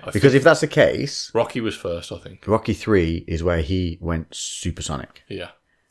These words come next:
Speaker 1: 'Cause in the first Rocky, like, don't get me wrong, he still looks good,
Speaker 2: No, he
Speaker 1: but,
Speaker 2: doesn't.
Speaker 1: like, he's,
Speaker 2: No,
Speaker 1: he's
Speaker 2: no,
Speaker 1: quite
Speaker 2: no, no.
Speaker 1: soft.
Speaker 2: No, no, no, he doesn't look good, Lou. No, he doesn't look
Speaker 1: Okay,
Speaker 2: good.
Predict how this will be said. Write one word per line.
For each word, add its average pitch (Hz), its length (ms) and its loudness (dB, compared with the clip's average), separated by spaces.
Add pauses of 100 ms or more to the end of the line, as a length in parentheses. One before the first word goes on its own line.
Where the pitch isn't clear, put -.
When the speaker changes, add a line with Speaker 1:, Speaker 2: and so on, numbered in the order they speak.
(160)
Speaker 1:
'Cause 170 120 -6
in 196 80 -2
the 180 60 -4
first 165 360 0
Rocky, 190 400 -2
like, 131 300 -2
don't 175 160 0
get 135 100 2
me 110 80 0
wrong, 117 120 -2
he 101 60 -6
still - 160 -4
looks 104 200 -4
good, 123 420 0 (180)
Speaker 2:
No, 87 120 0
he 80 60 2
Speaker 1:
but, 76 120 0
Speaker 2:
doesn't. 107 60 0
Speaker 1:
like, 98 260 -2
he's, 104 460 -4
Speaker 2:
No, 85 100 0
Speaker 1:
he's 80 120 -2
Speaker 2:
no, 85 40 -4
Speaker 1:
quite 120 140 2
Speaker 2:
no, 90 60 2
no. 87 40 2
Speaker 1:
soft. - 440 -2 (120)
Speaker 2:
No, 80 140 -2
no, 71 80 -4
no, 76 160 -4
he 73 60 -2
doesn't 80 180 -8
look 71 100 -10
good, - 140 -12
Lou. 71 100 -10 (640)
No, 98 60 0
he 82 60 0
doesn't 67 160 -8
look 120 120 0
Speaker 1:
Okay, 90 280 2
Speaker 2:
good. 80 100 -10